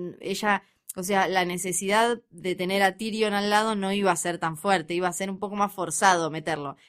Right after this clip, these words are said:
En cambio ahora que no está Barristan Selmy, él le, él le dice incluso, "No tenés a nadie que, que sepa cómo funciona todo allá".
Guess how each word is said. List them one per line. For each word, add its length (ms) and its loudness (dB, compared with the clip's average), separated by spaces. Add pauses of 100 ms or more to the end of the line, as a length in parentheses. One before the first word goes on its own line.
En 100 -6
cambio 240 6
ahora 200 8
que 80 -6
no 80 -2
está 180 4
Barristan 380 2
Selmy, 440 0 (200)
él 180 2
le, 260 0
él 100 4
le 80 4
dice 300 0
incluso, 380 -4
"No 140 -2
tenés 240 0
a 40 -2
nadie 520 2
que, 400 -6
que 120 -10
sepa 380 -2
cómo 220 -6
funciona 460 -6
todo 200 -4
allá". 340 -4